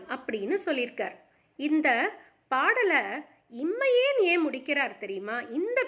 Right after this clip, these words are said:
பிறவியிலேயே, அதாவது இந்த வாழ்க்கையிலேயே நமக்கு இதெல்லாம் கிடைக்குமா? எது?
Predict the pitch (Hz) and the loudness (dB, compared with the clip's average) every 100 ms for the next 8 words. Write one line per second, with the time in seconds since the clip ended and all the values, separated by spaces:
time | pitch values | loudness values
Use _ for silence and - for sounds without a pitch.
0 | - 269 320 381 415 359 262 254 277 262 | -2 2 2 4 2 2 -2 -2 -2 -2
1 | - _ 196 202 233 339 269 214 196 196 | -12 _ -8 -4 -2 0 -2 -6 -6 0
2 | 285 370 392 370 359 440 539 392 - 302 | 0 2 0 2 4 4 2 0 -2 -4
3 | 302 311 339 269 262 285 262 202 - 208 | -2 -2 -2 -4 -4 -6 -8 -10 -10 -8
4 | 208 | -2